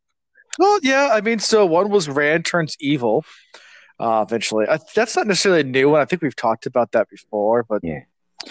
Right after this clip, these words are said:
Speaker 2: But not
Speaker 1: um,
Speaker 2: for the purpose of staying evil. He, he's gonna think he's doing it for the right reasons, and maybe in the
Speaker 1: Okay.
Speaker 2: long term it is for the right reasons.
Speaker 1: Okay.
Speaker 2: But,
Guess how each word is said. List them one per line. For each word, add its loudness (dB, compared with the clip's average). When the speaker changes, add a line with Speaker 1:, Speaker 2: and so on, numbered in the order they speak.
Speaker 2:
But 0
not 4
Speaker 1:
um, 2
Speaker 2:
for 2
the 2
purpose 0
of 0
staying 2
evil. -2
He, 0
he's 2
gonna 2
think -2
he's 2
doing 4
it -2
for -2
the 0
right 2
reasons, -2
and 0
maybe 4
in 6
the 6
Speaker 1:
Okay. 6
Speaker 2:
long 2
term -2
it 2
is 0
for -10
the -2
right -4
reasons. -16
Speaker 1:
Okay. -2
Speaker 2:
But, -4